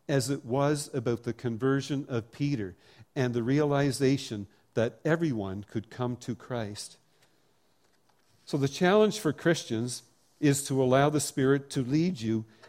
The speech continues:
in overcoming prejudice over the long haul. Like, even years later in Galatians chapter two,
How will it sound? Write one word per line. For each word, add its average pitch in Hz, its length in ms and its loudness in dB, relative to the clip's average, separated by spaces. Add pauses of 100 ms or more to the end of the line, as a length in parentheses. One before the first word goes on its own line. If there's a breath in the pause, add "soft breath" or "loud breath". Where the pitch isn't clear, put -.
(120 loud breath)
in 139 460 4
overcoming 139 720 2
prejudice 127 800 -2
over 127 260 -2
the 127 140 0
long 139 360 -2
haul. 98 380 -8 (540 soft breath)
Like, 156 160 2 (220)
even 202 260 2
years 170 340 4
later 156 320 4
in 127 140 2
Galatians 143 500 0
chapter 143 420 -2
two, 156 460 0